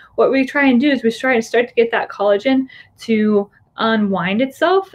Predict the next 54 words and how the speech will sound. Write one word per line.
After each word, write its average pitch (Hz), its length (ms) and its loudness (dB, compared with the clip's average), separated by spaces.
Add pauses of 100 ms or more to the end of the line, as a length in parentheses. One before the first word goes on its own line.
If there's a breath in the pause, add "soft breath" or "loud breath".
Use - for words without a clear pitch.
(120)
and 202 100 -4
then 196 160 -2
reform 196 1120 -2 (240 soft breath)
and 202 100 0
then 196 160 0
get 190 320 0
like 226 240 0
it's 233 160 0
supposed 453 540 0
to. 233 400 4
And, 202 340 -2
and 196 120 -6
that's 220 200 -4
a 185 60 -2
nice, 196 240 -4
that's 196 200 -8
a 202 40 -6
much 190 200 -6
cleaner 226 280 -2
scar 190 360 -2
that - 160 -4
moves 214 300 0
better. 190 380 -2 (220 loud breath)
And 196 60 -2
now 208 140 2
we're 208 80 2
not - 220 -4
tugging 214 320 -2
on 196 80 -4
the 190 60 -4
myofascia 180 580 -8
in 180 120 -8
other 175 200 -8
areas 175 320 -8
of 160 100 -8
the 170 80 -8
body, 269 320 2
which 240 260 -4
then 190 320 -4 (360 loud breath)
start 208 260 -2
to 202 80 -6
disrupt 190 400 -8
our 175 100 -6
movement 185 400 -2
patterns. - 460 -18
So 180 220 -6
scar 262 260 -2
tissue 262 300 -8
dry 214 160 0
needling 208 340 -2
is 190 140 -6
also 175 220 -16
something 180 400 -12
that 170 280 -8